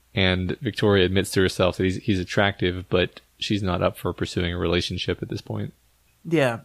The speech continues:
Speaker 2: yeah, it's kind of like the, the three, three bears, right? Um, Goldilocks, it's like,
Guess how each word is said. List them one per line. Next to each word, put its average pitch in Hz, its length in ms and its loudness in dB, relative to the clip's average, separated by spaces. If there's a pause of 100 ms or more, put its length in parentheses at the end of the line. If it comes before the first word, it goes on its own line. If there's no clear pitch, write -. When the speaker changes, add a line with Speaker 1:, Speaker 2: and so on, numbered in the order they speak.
Speaker 2:
yeah, 147 240 -2
it's - 140 -8
kind 202 160 2
of 180 60 2
like 165 260 0 (340)
the, 143 100 -6
the 143 300 -4
three, 143 320 0 (120)
three 147 220 -2
bears, 131 360 0
right? 127 260 -2 (140)
Um, 123 340 -8
Goldilocks, 131 640 0
it's - 80 -14
like, 123 280 -10